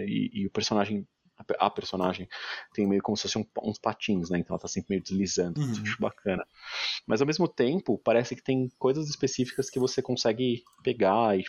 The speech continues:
Speaker 1: se agarrar e andar em cima. Então, tipo, são um monte de caminhozinho, sabe?
Speaker 2: Sei.
Speaker 1: Eu não sei o quão livre você fica. Me, me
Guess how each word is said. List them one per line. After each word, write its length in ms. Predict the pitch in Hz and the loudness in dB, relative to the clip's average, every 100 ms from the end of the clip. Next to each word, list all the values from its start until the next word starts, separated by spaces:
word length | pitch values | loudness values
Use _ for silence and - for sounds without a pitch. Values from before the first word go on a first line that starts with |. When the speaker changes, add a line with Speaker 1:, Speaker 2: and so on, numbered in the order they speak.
| _ - | _ -10
Speaker 1:
se 200 | - 107 | -2 0
agarrar 640 | 98 95 - 98 107 98 | 2 0 2 2 2 2
e 80 | 92 | 0
andar 200 | 95 95 | 2 2
em 60 | 98 | 0
cima. 580 | - 104 110 104 90 - - - - | 0 2 4 4 0 -4 -16 -12 -4
Então, 200 | 107 131 | 0 0
tipo, 160 | - | 0
são 140 | 143 139 | 0 2
um 20 | |
monte 200 | 139 170 | 2 2
de 60 | 170 | -2
caminhozinho, 680 | - 151 151 143 127 123 95 | 0 2 2 4 4 4 4
sabe? 420 | - 113 98 92 _ _ _ | 2 2 2 -4 _ _ _
Speaker 2:
Sei. 220 | - 120 110 | -2 0 0
Speaker 1:
Eu 40 | |
não 80 | 110 | 0
sei 180 | - 123 | 2 2
o 60 | |
quão 240 | 123 117 107 | 2 2 4
livre 300 | 107 - - | 2 2 -2
você 240 | 98 - | -2 0
fica. 420 | 104 - 95 - 90 | -2 -2 -4 -2 0
Me, 180 | 92 101 | 0 0
me 320 | 98 - | -4 -4